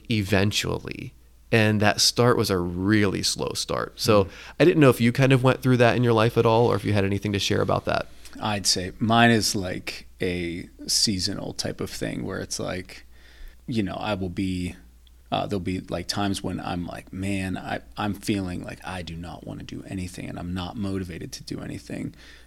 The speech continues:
Speaker 2: But then there are other times where it's just like, I can't, st-, I have to, st-, I have to keep working, you know? It, so it's, so me, it's like this up and down, and I'd like it to be more consistent, but, um, j-, only because I know that whenever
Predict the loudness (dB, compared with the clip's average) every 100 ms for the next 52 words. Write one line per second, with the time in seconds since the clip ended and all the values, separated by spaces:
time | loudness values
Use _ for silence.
0 | -6 -4 0 0 0 -2 -2 -4 -6 -6
1 | -6 -8 -8 -8 -10 -10 -8 -6 -6 -8
2 | -12 -16 -20 -20 -20 -10 -10 -8 -4 -4
3 | -4 -2 0 0 -2 -6 -6 -8 -8 -6
4 | -4 -4 -6 -10 -10 -12 -12 -8 -8 -8
5 | -6 4 8 8 6 2 -2 -4 -2 2
6 | 2 2 0 0 2 6 6 4 0 -2
7 | -4 -2 -4 -4 -4 -2 -4 -4 -4 -4
8 | -8 -12 -4 4 8 8 8 2 0 0
9 | -4 -6 -6 -2 -2 -4 -10 -12 -18 -18
10 | -8 2 2 2 -4 -6 -6 -8 -8 -6
11 | 2 8 8 6 2 2 4 4 4 0
12 | -6 -20 -20 -16 -4 2 4 6 4 0
13 | -2 -2 0 0 -2